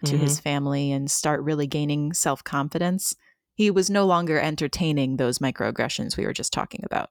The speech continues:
Speaker 1: You know,
Speaker 2: Yeah.
Speaker 1: there's a scene with the principal where the principal is saying, you know, "I'm not racist. Uh, everyone's gonna call me racist if I," you know, Jake does something a little bit shady <laughs> and with
Speaker 2: <laughs>
Speaker 1: good reason, by the way.
Speaker 2: Yep. Good reason.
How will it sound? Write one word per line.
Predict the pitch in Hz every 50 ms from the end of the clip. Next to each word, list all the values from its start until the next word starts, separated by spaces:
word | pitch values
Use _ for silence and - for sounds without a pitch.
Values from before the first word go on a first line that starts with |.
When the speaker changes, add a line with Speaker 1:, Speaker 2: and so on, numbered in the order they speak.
| _ _
Speaker 1:
You | - 160
know, | 151 143
Speaker 2:
Yeah. |
Speaker 1:
there's | 139 147 147 151
a | 151 151
scene | - - - 165 156 151 151 151
with | 147 143
the | - -
principal | - - 190 180 175 - 175 - - 165 160 156 156 165 - _ _
where | - 147 156 151 143 143 135
the | 143
principal | - - 165 151 139 - - 143 139
is | 127
saying, | - 143 139 139 135 135
you | 139
know, | 131 123 120 120
"I'm | - 180 190
not | 170 156 135 110
racist. | 127 139 151 147 - - 123 98 - - -
Uh, | 151 135 123 120
everyone's | 139 147 165 165 160 151 135 -
gonna | - 143 135 -
call | - 151 151 143
me | 139 131
racist | 131 147 156 151 - 123 123 - -
if | 127 - -
I," | 120 117 127 -
you | - 143
know, | 127 117 - - _ _ _
Jake | - 247 220 175 -
does | 196 185 170 -
something | - 170 160 - 160 151
a | 151
little | 151 147 147
bit | 135 139 135 -
shady | - - 165 156 139 135 135 139 165 - -
<laughs> | _
and | - 196 196 208 196 190 165 151 151 - - _ _ _ - - - - - -
with | 180 208 214 -
Speaker 2:
<laughs> | - - 180
Speaker 1:
good | 160 202 202 196 202 196 233 -
reason, | - 160 165 180 190 220 190 147 156 143 143 147
by | 143 151 151
the | 143 147
way. | 147 151 147 147 151 175
Speaker 2:
Yep. | 202 165 160 165 208 - - _ _ - - -
Good | 151 160 196
reason. | 202 160 156 156 147 190